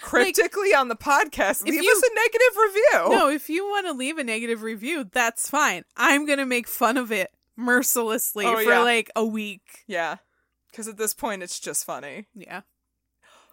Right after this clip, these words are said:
Speaker 2: But you could also leave us a positive
Speaker 1: <laughs>
Speaker 2: review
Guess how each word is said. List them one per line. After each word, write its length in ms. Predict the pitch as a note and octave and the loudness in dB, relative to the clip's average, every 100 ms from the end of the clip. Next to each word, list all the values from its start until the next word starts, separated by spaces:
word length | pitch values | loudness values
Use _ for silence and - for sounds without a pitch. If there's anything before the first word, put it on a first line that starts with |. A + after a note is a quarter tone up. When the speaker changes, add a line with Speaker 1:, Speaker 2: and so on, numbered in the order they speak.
| _ _ | _ _
Speaker 2:
But 80 | C4+ | -2
you 120 | D4+ | -2
could 200 | - F4 | -2 2
also 260 | E4+ E4 E4 | 4 4 0
leave 220 | C#4+ B3+ | -4 -2
us 100 | D#4+ | -2
a 60 | |
positive 600 | A#3 C4 C4+ C4 C4+ B3+ | -2 4 4 4 4 4
Speaker 1:
<laughs> 0 | |
Speaker 2:
review 520 | F#4 E4 F#4 F#4 G4 | 4 2 2 4 4